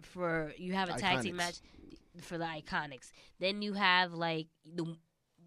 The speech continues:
Speaker 1: no women showed up except for in the beginning. Beck-, then you see Becky in the ending of the show. Like,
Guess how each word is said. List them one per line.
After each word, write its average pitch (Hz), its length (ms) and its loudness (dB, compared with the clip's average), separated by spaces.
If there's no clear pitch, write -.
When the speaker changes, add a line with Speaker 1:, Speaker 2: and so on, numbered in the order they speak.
Speaker 1:
no 185 160 2
women 214 380 2
showed 185 300 -2
up 175 200 0
except 165 380 -4
for 156 360 -2
in 175 140 -6
the 165 60 -6
beginning. 160 480 -2
Beck-, 185 300 2
then 202 180 4
you 240 80 -4
see 220 220 -4
Becky 175 640 0
in 170 440 -6
the 160 180 -2
ending 196 360 0
of 165 160 -2
the 160 60 -6
show. 165 260 -2
Like, 160 280 -6